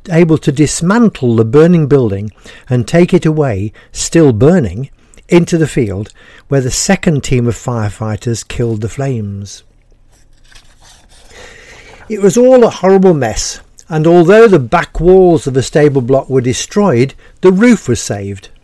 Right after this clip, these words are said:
Everything inside the stable block was burnt to a crisp. This included the photographic dark room that I had built in the centre small stable in the nineteen eighties, where pro-, when processing,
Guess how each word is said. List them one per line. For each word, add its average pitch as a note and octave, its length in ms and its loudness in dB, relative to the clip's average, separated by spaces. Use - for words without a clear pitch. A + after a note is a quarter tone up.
Everything D3 500 -2
inside C#3 540 0
the B2+ 100 -2
stable A#2+ 360 -2
block C3 320 -4
was A#2+ 160 -2
burnt D3+ 400 0
to D3+ 160 -2
a A#2+ 60 0
crisp. - 440 -6
This F#3 240 -2
included D#3+ 560 2
the B2+ 100 0
photographic D#3 760 -2
dark F3+ 320 0
room B2 200 0
that B2 140 -6
I D3 140 -2
had B2+ 160 -2
built C3 260 0
in C3+ 160 -2
the C3+ 80 -4
centre F#3+ 480 -4
small F#3 380 0
stable A2+ 520 -6
in D3 140 -2
the C#3+ 120 -2
nineteen B2+ 460 -4
eighties, C3+ 600 -4
where C3 160 -2
pro-, E3 240 -4
when E3 240 0
processing, A#2 800 -2